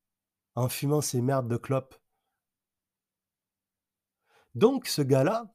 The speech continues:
il est en train de se raconter une vraie histoire de merde. Il est en complète distorsion cognitive entre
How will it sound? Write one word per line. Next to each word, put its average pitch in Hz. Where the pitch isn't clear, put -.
il 127
est -
en 147
train 175
de 156
se -
raconter 143
une 120
vraie 220
histoire 196
de 113
merde. 127
Il 147
est -
en 151
complète 220
distorsion 185
cognitive 202
entre 151